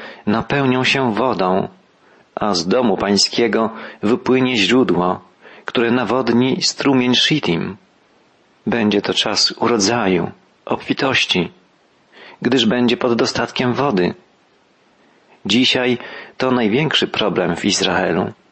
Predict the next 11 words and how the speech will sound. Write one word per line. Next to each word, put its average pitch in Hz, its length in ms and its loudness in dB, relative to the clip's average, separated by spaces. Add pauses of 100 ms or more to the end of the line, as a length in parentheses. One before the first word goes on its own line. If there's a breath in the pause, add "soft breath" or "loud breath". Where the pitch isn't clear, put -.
(400)
Brak 104 320 -2
wody. 107 420 -2 (760)
W - 140 -20
królestwie 98 640 0
mesjańskim 117 880 0 (500)
woda 117 300 0
będzie 113 520 2
wytryskać 120 600 -2
z - 160 -4
obfitego - 480 -2
źródła. 135 520 0